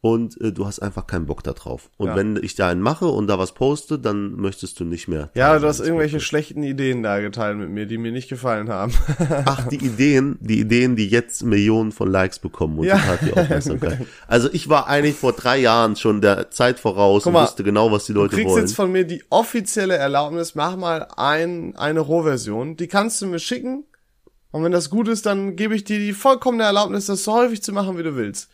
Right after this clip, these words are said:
Speaker 1: Ich sag euch ganz ehrlich, wenn Leon einem die Erlaubnis gibt, irgendwas zu machen, was er aber dann prüfen will, dann wird es niemals gut genug
Speaker 2: David,
Speaker 1: sein.
Speaker 2: warum will ich das wohl prüfen?
Speaker 1: Es wird nie,
Speaker 2: Denk-,
Speaker 1: niemals
Speaker 2: denk-,
Speaker 1: wird es
Speaker 2: warum,
Speaker 1: gut genug.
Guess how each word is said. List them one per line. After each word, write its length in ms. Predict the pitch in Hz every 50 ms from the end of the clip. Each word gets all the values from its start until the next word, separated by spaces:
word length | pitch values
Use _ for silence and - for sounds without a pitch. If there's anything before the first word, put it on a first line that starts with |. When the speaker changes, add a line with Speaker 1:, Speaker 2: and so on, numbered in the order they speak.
| _ _ _ _ -
Speaker 1:
Ich 100 | 110 -
sag 160 | - 131 131 -
euch 140 | 110 117 -
ganz 200 | 123 117 113 -
ehrlich, 380 | 98 95 101 104 104 101 -
wenn 160 | 92 92 95 90
Leon 360 | 90 117 139 151 151 139 127
einem 240 | 101 107 110 117 107
die 60 | 104 101
Erlaubnis 500 | 92 95 101 107 - 123 107 95 - -
gibt, 220 | 101 85 _ -
irgendwas 340 | - 107 104 101 98 92 -
zu 80 | - 98
machen, 240 | 101 104 104 104 82
was 160 | 85 - -
er 60 | 82
aber 100 | 82 85
dann 220 | 80 90 95 101 -
prüfen 500 | - - 117 135 165 156 - - 80 69
will, 240 | 78 80 90 104 - -
dann 180 | - 82 82
wird 140 | 85 104 -
es 140 | 90 - -
niemals 480 | 98 92 95 95 98 90 85 - - -
gut 160 | 160 - -
genug 200 | - 80 73 71
Speaker 2:
David, 240 | 139 135 139 131 131
Speaker 1:
sein. 60 | 123 131
Speaker 2:
warum 280 | 190 226 262 240 185
will 100 | 185 175 175
ich 100 | 165 -
das 200 | 160 143 120 123
wohl 120 | 127 117
prüfen? 420 | 113 - - 117 101 - - 104 95
Speaker 1:
Es 240 | 123 123 117 - 143
wird 220 | 165 175 175 -
nie, 60 | 185 190
Speaker 2:
Denk-, 200 | 185 196 190 175
Speaker 1:
niemals 320 | 175 214 247 240 247 240 214
Speaker 2:
denk-, 180 | 202 220 208
Speaker 1:
wird 20 | 185
es 40 | 202
Speaker 2:
warum, 160 | 214 240 262 277
Speaker 1:
gut 80 | 339 190 180
genug. 140 | 202 196